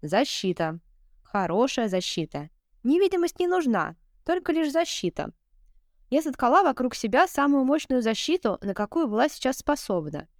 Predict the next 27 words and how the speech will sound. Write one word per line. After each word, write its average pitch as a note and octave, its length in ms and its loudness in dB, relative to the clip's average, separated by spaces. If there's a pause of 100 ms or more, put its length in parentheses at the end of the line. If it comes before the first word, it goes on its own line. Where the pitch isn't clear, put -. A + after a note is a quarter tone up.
(120)
и A#3 80 2
огляделась. G3 720 0 (720)
Да, G#3+ 400 4
ведь D#4 160 0
кто-то E4+ 340 -2
не F4 120 6
успел. F#3+ 680 0
Вон D4 300 2
вепрь F4 260 0
вертится G#3+ 480 -2
на A3 140 2
месте F#3 340 0
всей F#3 220 0
своей F3+ 240 0
немалой F#3+ 380 0
тушей E3 500 -6 (220)
и F#3+ 60 -2
отгоняет G#3+ 520 2
удавку A3 380 2
целым B3+ 300 0
фейерверком A#3 580 0
искр, - 500 -8 (340)
а F3+ 80 0
тот D#4+ 200 2
наступает A#3+ 680 2
с - 80 -10
ухмылочкой. E3 800 -4